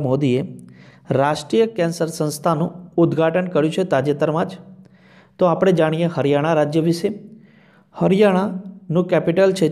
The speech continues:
ચંદીગઢ. મુખ્યમંત્રીનું નામ છે મનોહરલાલ ખટ્ટર. અને ગવર્નર કોણ છે હરિયાણાના? હરિયાણાના ગવર્નર છે સત્યદેવ નારાયણ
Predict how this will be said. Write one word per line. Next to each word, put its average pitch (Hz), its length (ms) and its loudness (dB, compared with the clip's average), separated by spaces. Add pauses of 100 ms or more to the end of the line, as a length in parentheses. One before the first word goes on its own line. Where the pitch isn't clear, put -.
ચંદીગઢ. 143 480 2 (840)
મુખ્યમંત્રીનું 185 840 2
નામ 160 180 2
છે 175 80 0 (100)
મનોહરલાલ 151 580 0 (100)
ખટ્ટર. 170 320 -2 (800)
અને 156 160 2
ગવર્નર 202 480 2
કોણ 240 240 -4
છે 233 140 -6
હરિયાણાના? 202 540 -2 (500)
હરિયાણાના 190 500 4
ગવર્નર 156 480 2
છે - 160 -2 (480)
સત્યદેવ 170 580 2 (100)
નારાયણ 147 480 0